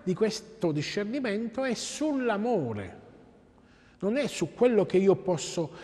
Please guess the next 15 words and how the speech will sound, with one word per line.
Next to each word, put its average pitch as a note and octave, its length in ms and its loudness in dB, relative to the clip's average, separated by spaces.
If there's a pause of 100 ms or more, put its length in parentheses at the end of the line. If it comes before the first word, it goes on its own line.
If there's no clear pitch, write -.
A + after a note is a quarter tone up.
dare D3+ 340 4
a C3 80 -2
te D#3 680 0
di C#3+ 120 0
per C3 200 0
sé, - 400 0
è C#3 120 -4
su D3 180 -8
quello E3+ 220 0
che C#3+ 120 -4
tu D#3+ 140 -2
puoi D#3 200 0
dare C3+ 260 0
a B2+ 40 -2
me D#3 380 0